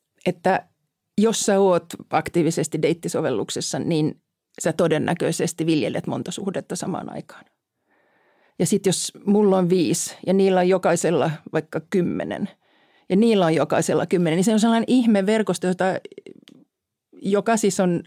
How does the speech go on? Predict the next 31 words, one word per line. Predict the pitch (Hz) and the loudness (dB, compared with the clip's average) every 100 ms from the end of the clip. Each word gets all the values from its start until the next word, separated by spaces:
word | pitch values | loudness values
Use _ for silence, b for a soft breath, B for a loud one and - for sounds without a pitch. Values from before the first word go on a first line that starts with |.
| _ | _
ääretön. | 190 185 180 175 175 175 B B B B B - | -2 0 0 2 2 2 B B B B B -6
Ja | 180 | -2
kun | 196 | 2
mä | 175 | 2
ajattelen | 180 175 180 | 0 0 0
sitä | 160 180 175 | 0 0 2
mua | 175 | 2
itse, | 175 175 180 | 2 0 0
niin | 165 | 0
jotenkin | 147 156 160 160 156 | 0 0 0 -2 -2
ahdistaa, | 160 151 180 - 220 | -4 -2 -4 0 -2
koska | 208 180 175 151 b b b b b | -2 -4 -4 -6 b b b b b
niin | 185 | -2
kun | 175 175 | 0 0
sä | 214 208 | 0 0
et | 208 | 2
voi, | 220 196 | 2 2
se | - | 2
on, | 240 | 2
se, | 233 277 | 2 0
se | 262 | 2
ei | 262 | 2
ole | 190 | 2
hallittavissa. | 220 156 - - - - - _ _ _ - | 0 0 -4 -12 -10 -12 -14 _ _ _ -2
Ja, | 208 - | -2 2
mutta | 240 226 220 | 0 0 -2
sehän, | 208 214 220 202 - | 2 2 2 -2 -6
se | - 220 | -4 0
verottaa | 208 262 220 - | 2 2 0 -2
sitä | 175 185 180 - | -2 -2 -4 -2
luottamusta. | 170 - - - - | -4 -6 -18 -18 -18